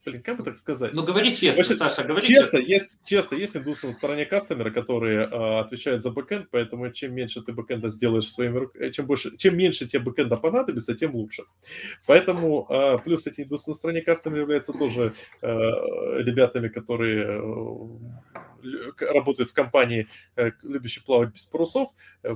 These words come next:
Speaker 1: поэтому, э, с ней коммуникация довольно весёлая. Это, если честно. Ну, короче, грубо говоря, по этому проекту мы щас, э, эм, ну, не используем бэкэнд.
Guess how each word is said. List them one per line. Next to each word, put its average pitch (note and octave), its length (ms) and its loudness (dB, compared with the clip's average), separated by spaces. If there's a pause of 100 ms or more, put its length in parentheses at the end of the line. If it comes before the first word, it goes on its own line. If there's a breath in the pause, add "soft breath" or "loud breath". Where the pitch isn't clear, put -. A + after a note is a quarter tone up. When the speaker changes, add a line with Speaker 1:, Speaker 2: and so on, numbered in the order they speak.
Speaker 1:
поэтому, C3+ 1080 2
э, - 40 -18
с - 140 -16
ней D#3+ 60 -2
коммуникация A#2+ 600 -4
довольно A2+ 260 -2
весёлая. G#2+ 440 -6 (720 loud breath)
Это, G3 340 6 (340)
если C#3+ 260 -2
честно. B2 300 -2
Ну, F3+ 60 2
короче, A3 180 6
грубо F3+ 220 -2
говоря, F3+ 160 2
по E3 80 4
этому D#3+ 200 0
проекту A#3+ 300 2
мы E3 60 -4
щас, - 280 -10
э, A#2+ 280 2 (720)
эм, A2 640 -4 (540)
ну, C#3 140 -6
не C3 140 -2
используем A#2 460 4 (100)
бэкэнд. G#3+ 440 6